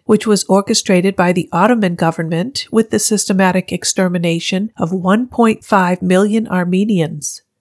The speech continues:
during the period of nineteen fifteen to nineteen twenty-three. Although Turkey, the successor state of the Ottoman Empire, and Azerbaijan are the only two nations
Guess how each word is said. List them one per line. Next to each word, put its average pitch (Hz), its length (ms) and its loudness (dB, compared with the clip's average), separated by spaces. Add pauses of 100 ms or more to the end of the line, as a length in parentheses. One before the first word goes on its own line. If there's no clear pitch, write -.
during 254 300 2
the 202 100 2
period 220 520 0
of 190 200 -2
nineteen 196 440 0
fifteen 208 640 0
to 190 140 -4
nineteen 180 420 -2
twenty-three. 175 800 -4 (320)
Although 190 320 2
Turkey, 190 760 -2
the 196 60 -2
successor 208 600 -2
state 175 360 -2
of 180 140 -2
the 180 160 -2
Ottoman 175 480 0
Empire, 180 640 -4 (280)
and 233 360 2
Azerbaijan 185 1000 -2
are 196 80 2
the 196 180 -2
only 262 280 0
two 214 180 -2
nations 175 420 -2